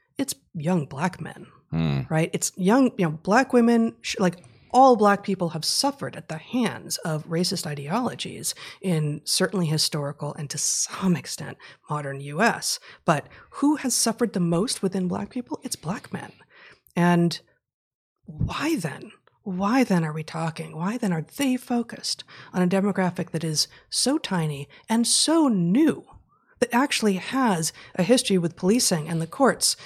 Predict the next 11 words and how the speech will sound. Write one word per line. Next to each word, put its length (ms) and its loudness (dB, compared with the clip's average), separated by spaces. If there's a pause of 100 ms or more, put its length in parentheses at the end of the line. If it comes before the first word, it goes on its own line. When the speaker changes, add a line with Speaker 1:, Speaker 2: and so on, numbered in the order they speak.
(140)
Speaker 1:
that 200 -2
can't 340 0 (400)
probably 460 2
extend 680 0
back 260 0
into, 120 0
even 200 0
into 100 4
the 80 -2
twentieth 340 -2
century? 580 -4